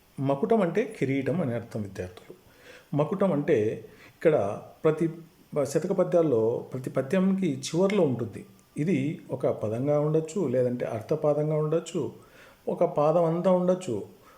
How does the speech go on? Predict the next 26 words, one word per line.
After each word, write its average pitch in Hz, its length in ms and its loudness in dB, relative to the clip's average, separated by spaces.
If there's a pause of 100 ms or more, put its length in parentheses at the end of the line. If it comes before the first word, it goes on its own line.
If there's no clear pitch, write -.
(140)
పాదద్వయంగాను 135 760 2
ఉండవచ్చు. 98 420 -6
ఉదాహరణకు 165 460 2
మనకు 147 400 0
భాస్కర్ 139 440 -2
శతకంలో 156 400 -2
చూసినట్లయితే 139 680 -4
భాస్కర 127 640 0
అని 135 320 0
ఉంటుంది, 98 360 -8
సుమతి 180 340 2
శతకంలో 180 460 0
సుమతి 147 540 0
అని 160 120 2
చివర్లో 104 360 -4
ఉంటుంది. 101 240 -12 (540)
అదే 151 440 4 (400)
వేమన 185 320 4
శతకం 185 340 -2
విశ్వదాభిరామ 127 1080 2
వినురవేమ 120 840 0
అని 117 300 -2
ఉంటుంది. 98 380 -10 (220)
దాశరథి 180 520 2
శతకం 180 280 -4
అయితే 170 300 -4